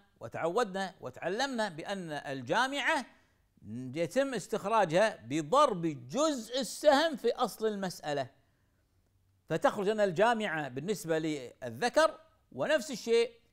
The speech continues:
تخرج لنا الجامعة بالنسبة للأنثى. ثمانية، وهذه الجزء السهم الجديد بعدما ضربناه باثنين، ثمانية ضرب ستة يعطينا ثمانية وأربعين. إذن جزء السهم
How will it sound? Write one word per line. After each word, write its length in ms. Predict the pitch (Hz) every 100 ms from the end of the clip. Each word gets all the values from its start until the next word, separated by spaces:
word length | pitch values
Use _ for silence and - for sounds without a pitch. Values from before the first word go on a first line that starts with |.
| -
تخرج 300 | 262 214 190
لنا 120 | 190
الجامعة 580 | 156 180 202 180 165 180 - _
بالنسبة 380 | 131 147 170 185
للأنثى. 400 | 180 139 123 113 _ _ _ -
ثمانية، 720 | 226 320 349 254 180 135 104 _ _ _ _
وهذه 640 | 110 143 226 220 226 220
الجزء 260 | 151 151 -
السهم 320 | - 208 196
الجديد 400 | 202 226 262 247
بعدما 580 | 208 208 220 226 247 233 - _ _ _ 156
ضربناه 460 | 190 202 240 247
باثنين، 680 | 233 254 208 285 262 147 - _ _
ثمانية 720 | 220 254 320 277 214 175 139 _ _
ضرب 340 | 143 151 302 277
ستة 480 | - 214 - 214 220 _ _ _ _ -
يعطينا 440 | 131 143 185 190
ثمانية 420 | 170 147 139 156 185
وأربعين. 680 | 220 226 254 320 185 107 _ _ _ _ _ _ _ -
إذن 180 | 131 147
جزء 260 | 226 220
السهم 460 | 202 - 220 180 127